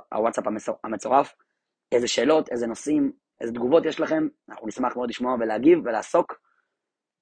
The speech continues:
אני מאוד מקווה שנהנתם, ואני מקווה שכל השיח של כולנו, לא רק בדת ומדינה, בחרדיות מול חיל-, חילוניות, כל השיח שלנו יהיה הרבה יותר קשוב, מכיל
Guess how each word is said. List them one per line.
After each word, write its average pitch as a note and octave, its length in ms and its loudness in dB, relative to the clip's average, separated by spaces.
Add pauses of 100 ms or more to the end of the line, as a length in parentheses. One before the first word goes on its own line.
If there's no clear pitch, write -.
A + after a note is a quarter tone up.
(180)
אני A#2+ 80 -4
מאוד E3 140 4
מקווה F3+ 240 0
שנהנתם, D#3 520 0 (320)
ואני B2+ 180 -4
מקווה D#3 320 2 (100)
שכל F#3+ 480 2
השיח D#3+ 340 0
של D3+ 120 -4
כולנו, B2 440 -4
לא F3 140 -2
רק A3 200 4
בדת C#3 380 -2
ומדינה, C#3 560 -2
בחרדיות C3+ 1500 0 (600)
מול D3+ 160 0
חיל-, C3 500 -2
חילוניות, C#3 680 0 (640)
כל G#3 220 2
השיח E3 280 -2
שלנו D3+ 280 -4
יהיה D#3+ 160 0
הרבה C#3 220 -2
יותר D#3+ 260 0
קשוב, D#3+ 560 -2
מכיל D#3+ 420 -2